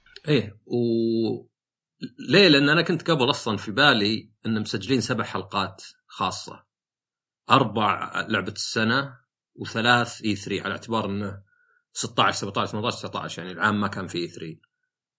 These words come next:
بعدين رحت أناظر، ويعني كان منها عشان أنشر حلقة، قعدت أناظر عشان أشوف ال-،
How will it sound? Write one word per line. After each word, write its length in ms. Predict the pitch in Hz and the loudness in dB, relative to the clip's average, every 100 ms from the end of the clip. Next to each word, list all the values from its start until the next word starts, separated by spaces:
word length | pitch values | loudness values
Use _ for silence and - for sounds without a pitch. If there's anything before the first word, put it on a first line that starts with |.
| _ _ _ | _ _ _
بعدين 200 | - 131 | 0 2
رحت 220 | 214 - 190 | 4 2 6
أناظر، 520 | 185 101 101 - _ _ _ _ _ _ _ _ | 6 6 2 -4 _ _ _ _ _ _ _ _
ويعني 800 | - 123 113 120 117 117 - 165 | -14 -10 -6 -4 -4 -2 0 0
كان 180 | 160 175 | 2 2
منها 160 | 170 135 | 4 2
عشان 200 | - 131 | 2 0
أنشر 260 | 123 101 | 0 -6
حلقة، 320 | - 110 - | -4 -6 -2
قعدت 260 | 107 98 - | -4 -4 -2
أناظر 260 | 101 95 95 | -2 -2 -4
عشان 160 | 101 | -8
أشوف 240 | 101 95 85 | -8 -10 -10
ال-، 380 | 92 80 - | -12 -12 -14